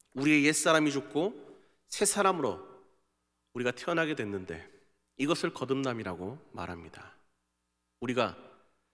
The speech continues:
육체적으로 이 세상에 태어날 때 우리는 죄로 말미암아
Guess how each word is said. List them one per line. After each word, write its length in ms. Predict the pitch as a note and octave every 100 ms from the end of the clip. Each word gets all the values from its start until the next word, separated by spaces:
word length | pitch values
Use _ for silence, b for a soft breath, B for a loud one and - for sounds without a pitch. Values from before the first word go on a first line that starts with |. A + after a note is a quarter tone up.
| _ -
육체적으로 440 | D3 F3 D#3+ D#3
이 60 | D3+
세상에 380 | F#3+ F3+ E3+
태어날 420 | E3+ G3+ F#3 C#3+ -
때 200 | G2 - - - _ _ _ _ -
우리는 380 | A2+ B2 F#3 - - b b b b b _
죄로 340 | - C#3+ E3
말미암아 760 | E3+ D#3 D3 C#3 C3 A#2+ E2 -